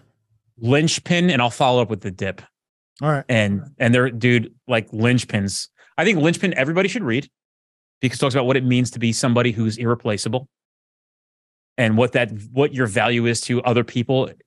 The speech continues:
Speaker 1: you know, in the name of the workforce, where you don't wanna be replaceable.
Speaker 2: Right.
Speaker 1: That's the bottom line. And, um, you gotta check that shit out, dude, and follow up with me.
Speaker 2: Yeah, man. I mean, I'm into all that,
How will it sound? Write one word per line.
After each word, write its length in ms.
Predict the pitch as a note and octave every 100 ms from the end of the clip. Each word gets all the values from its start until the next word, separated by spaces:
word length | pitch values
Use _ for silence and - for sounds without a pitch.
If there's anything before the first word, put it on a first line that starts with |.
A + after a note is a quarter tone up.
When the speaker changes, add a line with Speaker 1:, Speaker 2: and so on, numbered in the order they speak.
| -
Speaker 1:
you 100 | F#3
know, 80 | C#3+
in 80 | D3+
the 80 | D3
name 140 | C3+
of 60 | A#2+
the 60 |
workforce, 760 | A2 G2+ A2 - - F#3 - - _ _ _ _ _ _ -
where 220 | B2 A2
you 120 | A#2
don't 100 | D3
wanna 80 | C3+ B2+
be 20 |
replaceable. 600 | G2+ - G#2 - F#2 - _ _ _ _ _ _ _ _ _
Speaker 2:
Right. 240 | D#3+ F3+ - _ _ _ _ _ -
Speaker 1:
That's 140 | -
the 60 | G#2+
bottom 280 | G#2+ F#2+ F#2+
line. 320 | F2 F2 F#2+ _ _ _ _ _ _ _ _ _ _ _ _ _ _ _ -
And, 320 | C3+ C3+ B2
um, 460 | B2+ B2+ B2 A2+ G2+ _ -
you 60 |
gotta 140 | C3+ -
check 160 | C3+
that 120 | B2
shit 160 | - B2
out, 160 | G#2+ F#2+
dude, 140 | F#2
and 80 | F#2+
follow 240 | G#2+ F#2+
up 80 | F#2
with 80 | F#2
me. 180 | F#2+ - _ _ _ _ _
Speaker 2:
Yeah, 120 | G3+ A#3
man. 260 | F3 F#3 -
I 100 | G3+
mean, 240 | A#3 A#3 -
I'm 140 | G#3
into 180 | D4 C#4+
all 200 | C4+ D4+
that, 280 | D3+ -